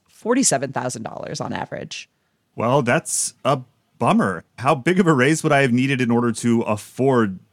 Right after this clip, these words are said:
Speaker 2: that car at the end of twenty twenty-one?
Speaker 1: So your wage would have had to go up as much as the price of cars went up, and that was about twelve, thirteen percent last year.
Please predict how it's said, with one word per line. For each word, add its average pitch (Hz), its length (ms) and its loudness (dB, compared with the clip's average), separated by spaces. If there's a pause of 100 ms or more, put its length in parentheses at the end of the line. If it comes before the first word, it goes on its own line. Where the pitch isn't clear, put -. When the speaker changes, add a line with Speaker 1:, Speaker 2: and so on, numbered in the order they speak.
Speaker 2:
that 110 200 -2
car 107 220 2
at 95 120 0
the 92 100 -2
end 92 140 0
of 90 80 -4
twenty 92 260 -4
twenty-one? 85 540 -6 (500)
Speaker 1:
So - 200 -2
your 233 180 4
wage 247 260 2
would 233 100 -2
have 208 60 -2
had 208 140 4
to 190 80 0
go 170 220 2
up 175 340 2
as 165 180 0
much 175 280 -2
as 170 360 -2
the 170 80 -8
price 185 240 0
of 180 120 -4
cars 349 280 2
went 135 160 -8
up, 135 220 -8
and 165 220 0
that 160 120 4
was 165 140 0
about 165 260 2
twelve, 156 380 0
thirteen 160 480 -4
percent 156 380 0
last 143 320 -8
year. - 260 -10